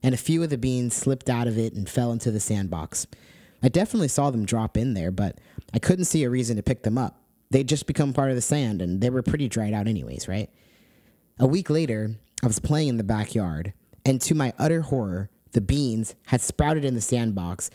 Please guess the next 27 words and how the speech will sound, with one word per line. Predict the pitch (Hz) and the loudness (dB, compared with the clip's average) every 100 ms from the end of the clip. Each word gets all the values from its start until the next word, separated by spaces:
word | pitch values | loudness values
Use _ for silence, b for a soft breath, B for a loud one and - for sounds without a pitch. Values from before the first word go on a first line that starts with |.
| B B | B B
and | 135 | 0
were | 135 | 2
growing | 117 143 147 175 | 0 0 2 2
up | 139 127 | 0 0
little | 117 139 | 0 0
green | 123 117 135 127 | 0 0 0 0
stalks | - 143 104 - | 0 0 0 0
out | 110 | 0
of | 98 | 0
the | |
sand. | 90 123 69 - B B B B B | 0 -2 -2 -8 B B B B B
I | - 170 | 0 2
had | 190 | 2
thought | 131 113 | 0 -2
the | - | -4
beans | 98 113 104 - | 0 0 0 -4
were | 87 | -2
dead, | 107 104 67 - _ _ - | -2 -2 -6 -14 _ _ -2
and | 135 | 0
it | 123 | 2
never | 131 156 170 160 | 2 2 2 0
occurred | - - 123 123 | -2 -2 0 0
to | - | 0
me | 151 | 0
that | 151 110 | 0 0
they | 117 | 0
would | 110 | 0